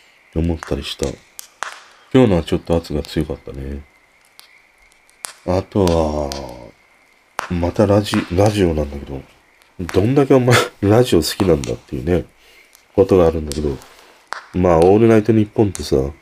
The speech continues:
土日は割とラジオを聞くからね。で、今日も秋元康のいいこと聞いた。聞いてたの。で、今日はあの、グレイの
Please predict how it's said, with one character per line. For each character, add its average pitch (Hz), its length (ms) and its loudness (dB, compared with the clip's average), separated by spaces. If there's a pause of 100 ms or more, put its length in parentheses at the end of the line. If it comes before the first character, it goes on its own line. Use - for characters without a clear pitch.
(960)
土 101 140 4
日 135 220 2
は 131 120 8
割 120 200 6
と 117 120 4
ラ 120 140 6
ジ 110 140 2
オ 80 80 4
を 73 220 0
聞 - 340 -6
く 78 200 0
か 67 60 -2
ら 65 60 -2 (220)
ね。 82 320 -4 (1200)
で、 107 80 2
今 147 220 4
日 135 60 4
も 104 80 4
秋 98 160 -2
元 147 200 4
康 147 340 2
の 85 80 2
い 104 80 4
い 135 60 2
こ 131 100 4
と - 100 -2
聞 - 200 -8
い 76 60 -6
た。 76 120 -2 (720)
聞 87 340 -2
い 87 60 -2
て 87 140 0
た 82 60 -4
の。 64 200 -6 (600)
で、 95 180 0
今 - 100 -8
日 - 140 4
は 139 240 8
あ 78 60 -4
の、 78 480 -4
グ 98 180 2
レ 165 200 6
イ - 20 2
の 76 300 0